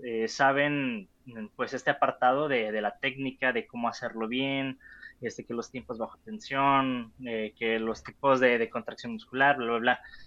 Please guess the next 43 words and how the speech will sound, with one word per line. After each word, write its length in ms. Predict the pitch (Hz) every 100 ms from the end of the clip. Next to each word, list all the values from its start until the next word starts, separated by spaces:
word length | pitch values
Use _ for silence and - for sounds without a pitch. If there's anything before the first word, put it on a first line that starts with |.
| -
Eh, 200 | 127 117
muchos 340 | 123 143 143 147
solamente 380 | 151 147 139 151
porque, 500 | - - 117 113 -
pues, 160 | 120
están 200 | - 139
en 120 | 143 143
forma, 540 | 147 143 151 180 214 _
eh, 200 | 127 117 -
consiguen, 560 | 117 110 123 131 123 -
pues, 260 | 120 107 -
este, 200 | 117 -
dichos 320 | 113 110 -
trabajos. 500 | - 139 - 147 - - - - - _ _ _
Eh, 520 | 131 123 117 113 117 - -
entonces 960 | 127 - 143 143 - 156 151 139 127
yo 120 | 139 147
empiezo 340 | 143 156 -
a 20 |
notar 300 | 139 - 143
eso 380 | 156 151 - 175
y 80 | 143
digo, 240 | 135 131
"No, 200 | 127 175 -
pues, 380 | 117 107 - _ _ _ _ - -
eh, 260 | 131 120 120
ya 120 | 139
sé 140 | 131 151
en 80 | -
quién 260 | - 147 147
con-, 220 | - 143 -
en 100 | 127
quién 240 | - 139
sí 80 | -
confiar, 540 | - 127 143 147 151
en 120 | 143 123
quién 180 | 131
no 80 | 127
confiar, 440 | - 117 147 151 147
a 80 | 139
quién 140 | 123
pedirle 260 | 135 131 127
consejos". 640 | 120 113 165 - 127 -